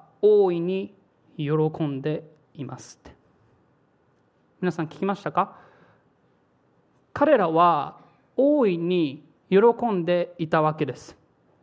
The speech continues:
苦しみが過ぎ去ったからではありませんでした。これまで見てきたように、彼らは深い悲しみの中にあって、深い悲しみを負うような、そんなひどい試練の真っ只中に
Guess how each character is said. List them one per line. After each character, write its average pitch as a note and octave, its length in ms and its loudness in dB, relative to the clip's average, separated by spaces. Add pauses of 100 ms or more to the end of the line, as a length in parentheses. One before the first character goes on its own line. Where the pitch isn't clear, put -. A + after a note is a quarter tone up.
(400)
苦 E3+ 220 -2
し F3 140 -8
み A3 120 -4
が A#3 100 0
過 A3+ 120 -14
ぎ A#3+ 80 -2
去 B3 140 2
っ B3+ 80 -2
た A#3 100 2
か B3 100 2
ら A#3+ 140 4
で B3 80 4
は A3 100 4
あ F#3 60 6
り F#3 80 -2
ま G3 140 0
せ G3+ 120 0
ん F#3 80 0
で D#3 80 0
し - 80 -16
た。 D3 200 0 (180)
こ - 80 6
れ C4+ 100 2
ま C#4 140 2
で B3+ 80 4
見 C4+ 140 2
て C#4 100 0
き C4+ 80 -12
た B3 100 4
よ A#3+ 180 6
う G#3+ 40 -2
に、 G#3 400 -2 (160)
彼 C4+ 220 4
ら A#3 140 4
は G#3 80 0
深 C#4+ 280 4
い C4 100 2
悲 B3 180 0
し B3+ 120 -4
み C4 60 0
の C4 100 0
中 C4 300 0
に G#3+ 420 -6 (540)
あ F3 100 0
っ F3 80 -6 (120)
て、 - 140 -10 (300)
深 - 280 2
い B3 60 -2
悲 A#3+ 200 0
し - 120 -6
み B3 100 2
を A#3+ 200 4
負 C4+ 100 0
う - 0 -
よ C4+ 160 4
う G#3 40 0
な、 E3+ 200 -2
そ A#3 160 -6
ん B3 60 0
な A#3+ 140 2
ひ A#3+ 140 -4
ど A3 140 2
い A3+ 60 -4
試 A#3 160 -8
練 B3+ 160 0
の G#3 80 0
真 G3+ 140 4
っ B3 120 -4
只 C4+ 220 2
中 A3 280 -4
に A3 360 -2